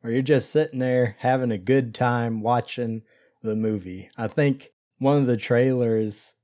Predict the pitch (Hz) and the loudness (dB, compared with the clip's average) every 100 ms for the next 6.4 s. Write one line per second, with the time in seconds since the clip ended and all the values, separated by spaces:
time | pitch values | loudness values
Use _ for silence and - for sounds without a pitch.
0 | _ 110 101 101 120 120 110 113 - 113 | _ -4 -4 -4 0 0 2 -4 0 0
1 | 110 107 101 113 107 104 - - 113 107 | 0 -2 -6 -6 -2 -2 -4 -6 -6 -4
2 | 104 104 101 - _ _ 110 - 110 95 | -2 -4 -6 -12 _ _ -8 -6 -4 2
3 | 131 - - 127 127 123 110 123 113 117 | 2 2 -2 -2 0 -2 0 -2 0 -4
4 | - 98 113 123 110 107 98 113 110 107 | -6 -6 -4 -4 -4 -8 -4 -4 -2 -2
5 | 110 117 104 98 95 - 101 - 95 95 | -2 -2 -4 -6 -10 -10 -12 -12 -16 -16
6 | _ - - | _ -16 -16